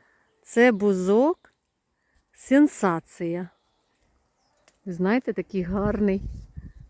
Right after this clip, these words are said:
Друзі, погляньте. Ой! Ви таке бачили?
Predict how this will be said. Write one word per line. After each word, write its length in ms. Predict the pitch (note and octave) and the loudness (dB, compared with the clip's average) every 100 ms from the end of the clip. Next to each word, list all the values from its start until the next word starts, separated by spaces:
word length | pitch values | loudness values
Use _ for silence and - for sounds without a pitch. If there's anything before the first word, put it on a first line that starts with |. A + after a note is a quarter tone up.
| _ _ | _ _
Друзі, 340 | F#3 F#3+ E3+ F3+ | -2 -2 0 -4
погляньте. 760 | - F#3 F#3 E3+ E3 - F3+ - - - - - - - - - - - - - - - - - - - - - - - - - - - - | -4 -2 0 0 -2 -6 -14 -14 -20 -20 -20 -20 -20 -20 -20 -12 -12 -12 -8 -6 -6 -6 -8 -10 -16 -10 -6 -4 -2 -2 -4 -8 -6 -6 -6
Ой! 600 | G3 F3+ F3 F3 - - - - - - - - - _ _ _ - - - - - - - | -6 -4 -2 -2 -4 -6 -12 -12 -12 -14 -16 -18 -20 _ _ _ -20 -20 -20 -20 -20 -20 -4
Ви 120 | G3 | -4
таке 240 | - - G#3 | -2 -2 0
бачили? 600 | F#3 G3+ - G4 G4 | 2 0 -2 -2 0